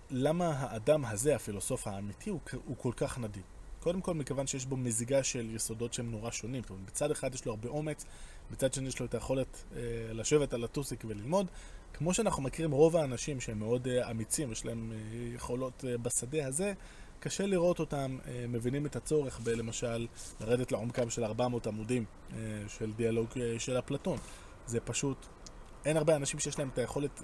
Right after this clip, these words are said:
גם פה וגם פה להיות מצוינים. אבל יותר מזה, יש, אה, עניין של החינוך שהאדם זוכה לו, אה,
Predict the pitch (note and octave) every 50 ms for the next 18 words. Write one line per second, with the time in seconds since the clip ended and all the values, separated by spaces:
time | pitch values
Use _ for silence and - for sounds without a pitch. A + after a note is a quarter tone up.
0 | - B2 A#2 C3+ D3 E3 E3+ D#3+ C#3+ - - D#3 D#3+ D#3+ D#3 D3+ - - - -
1 | - - - A#2 A#2 A2+ B2 D3 D3+ D3+ C#3 - - F3+ F3+ E3+ D#3+ - - A#2+
2 | A#2+ C3 B2+ - - C3 A#2+ - - - A#2 G#2+ A2 A2 G2 F#2+ - - - -
3 | - - - - - - - - - - - - - - - G2+ G#2+ A#2 B2 -
4 | - A3+ A#3 G#3+ F#3 C#3 C#3 C3+ C3 C3+ C3 - - - C#3+ C#3+ D3 - - -
5 | - - - - - C3 B2+ B2+ B2+ B2+ B2+ B2 A#2+ A#2+ A#2+ A#2+ A#2+ - - B2+
6 | B2 C#3+ D3 D3 - - B2+ B2 A#2+ - - C3 C3+ D#3 E3 - - - - -
7 | A2+ G#2+ G#2+ B2 A#2+ A#2 G#2+ A2 G#2+ - - D3+ D3+ C3+ A#2 A2